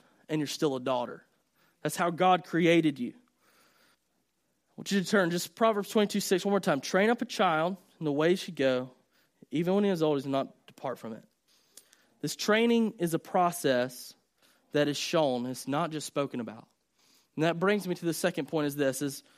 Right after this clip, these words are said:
we don't reproduce what we do. We reproduce who we are.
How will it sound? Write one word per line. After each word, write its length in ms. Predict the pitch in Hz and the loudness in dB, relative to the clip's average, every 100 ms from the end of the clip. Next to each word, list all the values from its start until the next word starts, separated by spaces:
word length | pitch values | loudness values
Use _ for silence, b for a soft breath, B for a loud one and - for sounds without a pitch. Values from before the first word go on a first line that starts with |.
| b b b _ _ _ _ | b b b _ _ _ _
we 220 | - 196 247 | 0 2 4
don't 240 | 269 185 | 4 4
reproduce 520 | 214 220 202 202 185 | 2 2 2 0 2
what 140 | 185 156 | 2 2
we 100 | 156 | 2
do. 480 | 185 165 131 139 b b b b | 2 2 2 -4 b b b b
We 140 | 160 160 | -4 0
reproduce 880 | 208 214 165 185 143 139 - - - _ - | 0 -2 0 0 0 -4 -12 -16 -20 _ -4
who 120 | 165 | -2
we 160 | 143 | 0
are. 320 | 131 127 120 | -2 -2 -6